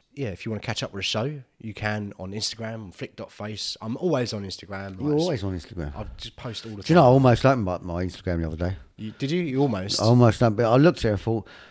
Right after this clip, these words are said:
Speaker 2: "Oh, I've got no followers. I don't follow anyone. Why am I
Speaker 1: I
Speaker 2: opening it
Speaker 1: follow
Speaker 2: up?"
Speaker 1: you, don't I?
Speaker 2: I know.
Speaker 1: Or maybe, like, you can post, like,
Speaker 2: It's, it's
Speaker 1: something.
Speaker 2: like I open it up and it's still exactly the same from when I last opened it up three months ago.
Speaker 1: But listen to the show. We're on Spotify, we're on iTunes,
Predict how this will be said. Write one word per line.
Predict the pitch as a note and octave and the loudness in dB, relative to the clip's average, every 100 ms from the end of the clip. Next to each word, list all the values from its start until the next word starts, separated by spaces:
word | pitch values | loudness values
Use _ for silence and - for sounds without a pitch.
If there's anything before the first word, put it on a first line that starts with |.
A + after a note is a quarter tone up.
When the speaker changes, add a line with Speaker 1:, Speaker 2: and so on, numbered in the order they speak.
| _ - | _ -20
Speaker 2:
"Oh, | - - - - | -18 -16 -16 -10
I've | B2+ | -8
got | D3+ | -6
no | B2 B2+ | -2 -2
followers. | - B2 F#2 F2+ G#2+ | 0 0 0 -2 -4
I | G#2+ | -4
don't | B2+ | -4
follow | F#2+ A2 F#2+ | -4 -2 -2
anyone. | E2 E2 D#2+ G2+ | -2 -4 -2 -2
Why | A2+ | -2
am | A2+ | -4
I | |
Speaker 1:
I | G#2 | -4
Speaker 2:
opening | D#2 E2+ | -4 -4
it | |
Speaker 1:
follow | F2 E2 | -4 -4
Speaker 2:
up?" | |
Speaker 1:
you, | F2+ | -4
don't | A#2+ C3+ | -6 -6
I? | F3 _ _ _ _ - | -10 _ _ _ _ -10
Speaker 2:
I | |
know. | A2 G2 C#3 | -6 -4 -4
Speaker 1:
Or | |
maybe, | C#3+ D3 C3+ | -4 -4 -4
like, | C3+ C3 | -6 -8
you | |
can | C#3 C3+ | -10 -14
post, | - C3+ A#2+ - - | -12 -10 -10 -12 -10
like, | E3+ | 0
Speaker 2:
It's, | D#3+ | 2
it's | G3+ D#3 | 4 4
Speaker 1:
something. | G#3 F#3+ E3+ | 6 4 6
Speaker 2:
like | |
I | E3+ | 6
open | G3+ G3 D#3 | 6 4 0
it | |
up | D3+ C#3+ E2 - - - _ | 2 0 -2 -10 -20 -20 _
and | C3 | -4
it's | C#3 - | -2 -4
still | F3+ E3+ | 0 0
exactly | A#2+ D#3 - C3+ | 2 -2 -2 -4
the | A#2 | -4
same | - C#3 G2+ | -2 -2 -2
from | F#2 - A2+ | -6 -6 -2
when | A#2 | 0
I | A#2 | 2
last | A#2+ A2+ - | 2 2 0
opened | A2 G#2+ G#2 | 0 0 -2
it | |
up | F#2+ G2+ - _ _ _ _ _ | -2 -4 -8 _ _ _ _ _
three | - - A#2 | -14 -4 -2
months | G#2+ G2+ | -2 -4
ago. | F2+ C2+ - _ _ | -8 -10 -12 _ _
Speaker 1:
But | B2+ | -8
listen | C#3+ C#3 C3+ | -4 -4 -6
to | B2+ | -8
the | B2+ | -10
show. | - C#3+ | -8 -8
We're | A#2+ A#2 | -8 -8
on | |
Spotify, | A2 - C3 G#2+ - A#2+ A#2 A2+ | -8 -6 -8 -8 -10 -8 -8 -10
we're | G#2+ | -12
on | G#2 | -14
iTunes, | A#2 A2 - A2+ G#2+ G#2+ G#2+ G#2 | -12 -12 -10 -8 -8 -8 -10 -12